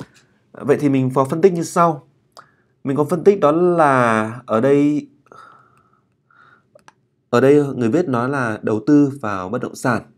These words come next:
Tuy nhiên là bạn đã trở thành một người giàu nhất trong lớp của tôi. Ok,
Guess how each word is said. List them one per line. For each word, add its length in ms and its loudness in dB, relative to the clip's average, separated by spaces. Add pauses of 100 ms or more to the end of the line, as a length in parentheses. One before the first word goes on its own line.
(880)
Tuy 100 0
nhiên 180 2
là 260 -2
bạn 160 -4
đã 60 -10
trở 120 -8
thành 220 -8
một 120 -6
người 120 -4
giàu 140 -2
nhất 160 -6
trong 140 -6
lớp 140 -4
của 160 -6
tôi. 340 0
Ok, 160 -12